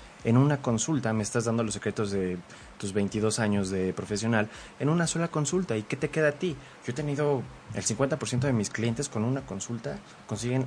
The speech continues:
logros increíbles. A mí me queda que me recomiendan con todos sus amigos, con sus mamás, con sus hijos. Entonces, a través del aprendizaje, ahora las personas que asistan a una segunda, una tercera consulta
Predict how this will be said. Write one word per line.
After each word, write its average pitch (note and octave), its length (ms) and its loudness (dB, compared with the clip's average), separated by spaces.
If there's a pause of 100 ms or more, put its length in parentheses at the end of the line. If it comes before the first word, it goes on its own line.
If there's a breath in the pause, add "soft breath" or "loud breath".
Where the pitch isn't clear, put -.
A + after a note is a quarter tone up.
logros A#2 460 0
increíbles. A2+ 600 -2 (1040 loud breath)
A C3 60 6
mí F3 120 10
me G#3 140 6
queda A2+ 340 4 (160)
que B2+ 100 2
me A2 120 4
recomiendan B2 500 6
con A2+ 160 0
todos F#3+ 160 6
sus C3+ 140 2
amigos, A#2 320 6
con G2+ 120 0
sus F#2 140 -4
mamás, A#2 420 6
con G2 200 -2
sus - 260 -6
hijos. B2+ 460 -2 (120)
Entonces, G#2+ 600 -6
a F#2+ 100 -4
través G#2 480 -2
del F#3 160 2
aprendizaje, G#2+ 960 -4 (320 loud breath)
ahora F#2 240 -4
las F2+ 140 -4
personas A2+ 400 -4
que G#2 80 -4
asistan G2+ 340 -2
a G2 60 0
una G2 160 0
segunda, F#2 500 0
una F#2+ 160 -2
tercera F2+ 320 -4
consulta A2 580 -2